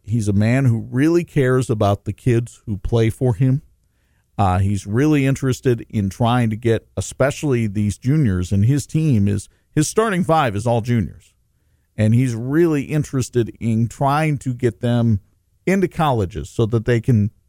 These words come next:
better their life and, and make a living. And, um, we'll see how, how effective he is in doing that. But I, I'm just really impressed with the man that he is. He, he grew up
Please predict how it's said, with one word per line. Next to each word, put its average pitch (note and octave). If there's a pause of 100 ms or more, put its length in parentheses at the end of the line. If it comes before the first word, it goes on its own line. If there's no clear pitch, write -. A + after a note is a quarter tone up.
(140)
better D3
their B2
life G2
and, F#2
and G#2+
make A2
a A2
living. G2+ (840)
And, G#2+
um, F#2 (580)
we'll C#3
see D#3+
how, C3 (180)
how A#2+
effective C#3
he A#2+
is G#2+
in A2
doing D3
that. F2+
But F#2+ (720)
I, G#2 (140)
I'm D3+
just D3
really D#3
impressed B2 (120)
with A2 (260)
the A#2
man C3+
that B2+
he C3
is. F#2+
He, A#2+
he A2+
grew D3
up D3